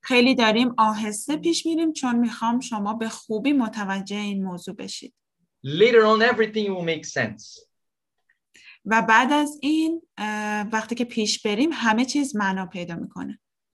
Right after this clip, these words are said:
Speaker 2: If you haven't watched the previous video, please watch the video about, uh, you know, the experience about after death.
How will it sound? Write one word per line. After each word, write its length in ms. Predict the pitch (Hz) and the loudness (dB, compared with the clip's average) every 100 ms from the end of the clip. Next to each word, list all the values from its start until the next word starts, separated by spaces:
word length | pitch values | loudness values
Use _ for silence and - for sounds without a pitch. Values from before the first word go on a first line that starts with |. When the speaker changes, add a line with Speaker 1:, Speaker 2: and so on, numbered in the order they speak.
| 156 | -6
Speaker 2:
If 160 | 165 | -4
you 140 | 190 202 | 0 4
haven't 520 | 208 233 233 214 208 | 4 6 4 4 2
watched 440 | 196 214 214 214 | 4 4 2 0
the 100 | 185 - 196 | -2 -4 -2
previous 340 | 220 214 185 | 0 0 -2
video, 380 | 185 208 208 214 214 | -4 -6 2 2 2
please 300 | 196 208 214 - 151 | -2 -2 -4 -8 -2
watch 480 | 160 190 190 - - - _ 131 165 | 2 2 2 -6 -12 -20 _ -4 -2
the 80 | |
video 480 | 147 180 208 175 196 190 | -2 0 -2 2 4 4
about, 560 | 165 156 160 165 170 - - | 2 2 2 2 0 -4 -8
uh, 320 | 139 139 139 143 | -4 -2 -2 -2
you 60 | 147 | -2
know, 300 | 165 170 170 _ _ _ _ - 123 | 0 0 -4 _ _ _ _ -6 2
the 380 | 147 143 143 139 151 | 4 4 4 4 0
experience 760 | 147 - 202 196 190 190 - | -4 -4 -2 0 -2 -6 -4
about 320 | 156 131 151 147 | -2 0 0 2
after 400 | 151 151 165 151 | 0 0 -4 0
death. 280 | 143 123 | 0 -2